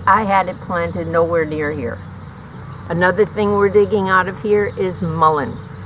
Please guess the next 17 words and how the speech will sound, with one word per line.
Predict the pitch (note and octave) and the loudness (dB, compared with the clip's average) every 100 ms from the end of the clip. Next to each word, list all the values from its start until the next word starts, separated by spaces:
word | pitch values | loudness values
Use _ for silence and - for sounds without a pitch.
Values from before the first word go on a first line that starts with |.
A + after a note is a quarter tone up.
| - - - - | -14 -14 -12 -6
It | - | -2
starts | - D#3+ C3 - D3 | 2 4 2 2 4
off | B2+ - | 4 4
so | - A#2+ C3 | -4 -2 0
nice | F3 G3 G#3+ - | 0 0 0 -2
and | B3+ | -2
soft | A#3 - F3 F3 F#3 - | 0 4 6 6 4 0
and | G#3 F#3+ - | -4 -4 -2
cute. | F#3+ F3 F3+ - - - - - - - - - - - | 2 2 0 -6 -14 -14 -14 -16 -16 -14 -14 -16 -12 -8
Then | F#3+ | -4
it | E3 | -2
gets | G#3 - | 0 0
to | - B3 | 4 6
this | C4 - | 6 2
stage, | - G#3+ G#3 G3+ G3+ | 2 4 6 4 2
still | - - - - | -4 -8 -2 -2
kinda | - A3 B3+ | 0 -2 -2